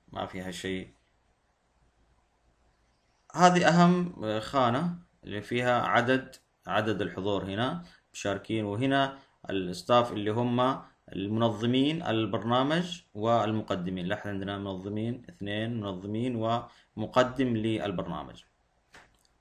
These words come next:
العدد لما يكون في مشاركين بيظهر العدد، آه، هنا. نيجي عند أهم نقطة. طبعًا هنا هذه الشات،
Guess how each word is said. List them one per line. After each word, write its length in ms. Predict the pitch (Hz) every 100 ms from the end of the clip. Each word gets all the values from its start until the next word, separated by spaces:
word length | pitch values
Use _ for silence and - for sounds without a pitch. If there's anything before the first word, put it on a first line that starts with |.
| -
العدد 480 | - 110 131 143 - - _ _ _ _
لما 360 | 104 98 101 98
يكون 180 | 98 123
في 120 | 135
مشاركين 520 | 127 127 120 113 127
بيظهر 280 | 120 117 117
العدد، 460 | 101 107 113 107 -
آه، 180 | 101 101
هنا. 340 | 98 87 - - _ _ _ _ _ - _ _ _ _ _ _ _ _ _ _ - _ _ _ _ _ _ - -
نيجي 200 | 180 185
عند 340 | 180 185 180
أهم 480 | - 139 160 156 139
نقطة. 500 | 131 - - - - _ _
طبعًا 200 | 185 185
هنا 380 | 113 156 160 170
هذه 80 | 160
الشات، 540 | 143 - 117 120 -